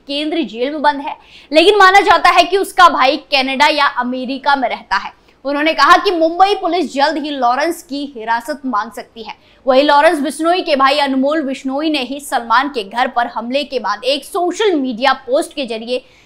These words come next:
इसकी जिम्मेदारी ली थी। उसने हमले को सिर्फ ट्रेलर बताया था।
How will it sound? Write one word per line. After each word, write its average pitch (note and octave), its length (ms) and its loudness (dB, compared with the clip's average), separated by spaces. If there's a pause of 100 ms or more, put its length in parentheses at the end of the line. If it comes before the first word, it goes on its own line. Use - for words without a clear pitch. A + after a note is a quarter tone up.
(120)
इसकी C#4+ 260 -2
जिम्मेदारी D4+ 500 2
ली A3 140 -12
थी। - 140 -18
उसने B3+ 280 -6
हमले C4+ 360 0
को C4+ 160 -4
सिर्फ F4+ 300 -6 (380)
ट्रेलर F4+ 400 4
बताया G3 320 -4
था। - 240 -8